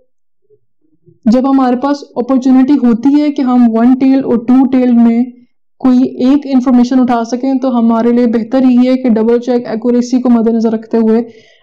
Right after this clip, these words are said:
और error कम से कम हम हमेशा चाहते हैं, तो two tail पी value को देखें।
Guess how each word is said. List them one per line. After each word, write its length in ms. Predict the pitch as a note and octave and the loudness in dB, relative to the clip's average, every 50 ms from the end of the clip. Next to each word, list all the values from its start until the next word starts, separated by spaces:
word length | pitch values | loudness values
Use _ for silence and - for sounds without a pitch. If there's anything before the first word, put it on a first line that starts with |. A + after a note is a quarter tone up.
| _ - B3 | _ -6 -6
और 160 | B3+ - - B3 | -6 -6 -4 -2
error 280 | A#3+ A#3+ C4+ C#4+ D4 C#4+ | 0 0 2 0 -2 -2
कम 200 | C#4 B3+ B3 A#3+ | 0 0 0 0
से 120 | C4 C4 | 0 -2
कम 280 | B3 B3 B3+ C4+ C4+ C4 - - - _ _ _ _ _ _ - | -2 0 0 0 -2 -2 -6 -8 -20 _ _ _ _ _ _ -2
हम 320 | B3+ A#3+ A#3 A#3 A#3+ A#3 B3 A#3 | 0 2 2 2 2 0 0 0
हमेशा 260 | A#3+ A#3+ A#3 A#3+ C4 | 0 0 2 0 -2
चाहते 340 | B3 B3 A#3+ A3 A#3 B3 B3 | -2 0 -2 0 0 0 -2
हैं, 120 | B3 C4 B3+ - _ _ _ - | -2 -2 -6 -12 _ _ _ -6
तो 60 | C4 C4 | -6 -4
two 280 | - C#4 C4+ C#4+ D4+ C#4+ | 0 0 2 2 2 0
tail 220 | - C4+ C#4 C4+ | 0 -2 -2 0
पी 160 | B3+ C4 B3 | 0 0 0
value 260 | A#3 A#3+ A#3+ A#3 A#3 | 2 2 2 0 0
को 120 | A#3+ B3 A#3 | 0 -2 -4
देखें। 280 | A3+ A3+ A3+ A3+ C4 | -4 -4 -4 -6 -10